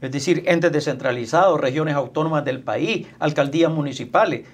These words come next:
Y además, el artículo primero establece obligatoriedad para el sector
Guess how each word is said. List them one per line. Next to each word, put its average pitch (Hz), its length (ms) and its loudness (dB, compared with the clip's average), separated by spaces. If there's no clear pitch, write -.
Y 185 100 4
además, 170 500 2
el 156 140 -4
artículo 160 420 -2
primero 190 320 -2
establece 165 420 -2
obligatoriedad 196 880 0
para 151 160 2
el 143 40 -2
sector - 520 0